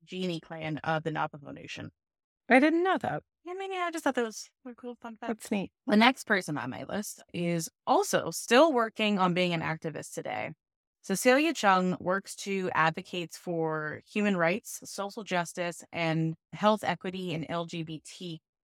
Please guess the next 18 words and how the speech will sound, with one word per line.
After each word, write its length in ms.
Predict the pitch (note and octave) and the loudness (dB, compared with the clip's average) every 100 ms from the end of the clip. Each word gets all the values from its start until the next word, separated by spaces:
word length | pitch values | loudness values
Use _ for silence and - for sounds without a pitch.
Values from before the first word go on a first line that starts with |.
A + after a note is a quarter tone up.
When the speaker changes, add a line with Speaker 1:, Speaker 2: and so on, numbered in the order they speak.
| _ _ - | _ _ -16
Speaker 1:
Q 320 | G3 F3+ D#3+ - | -10 -8 -10 -12
plus 340 | - C#3+ - - | -12 -10 -10 -14
equity. 380 | C3+ _ - - _ _ _ _ _ | -16 _ -20 -20 _ _ _ _ _
She 260 | - - B3+ | -4 4 6
was 220 | A#3+ G#3 | 6 4
born 400 | - A#3+ C4 D4+ | 4 6 6 6
in 80 | B3+ | 4
Hong 220 | G#3+ G#3 | 4 4
Kong, 400 | F#3 D#3 E3 G#3+ _ - | 4 0 0 -4 _ 4
but 300 | F3 F3 D#3+ | 6 8 6
she 200 | - G3 | 0 0
lived 180 | F3+ G#3+ | 0 -2
in 100 | G3+ | -2
San 200 | G3+ F#3+ | -2 -4
Francisco 540 | G3+ F3 D#3+ E3 D#3+ | -8 -10 -8 -4 -4
since 260 | D#3 D#3 - | -6 -10 -8
nineteen 300 | D3+ D3 D#3 | -8 -10 -12
eighty-four. 500 | D3 - B2 B2 | -12 -10 -8 -8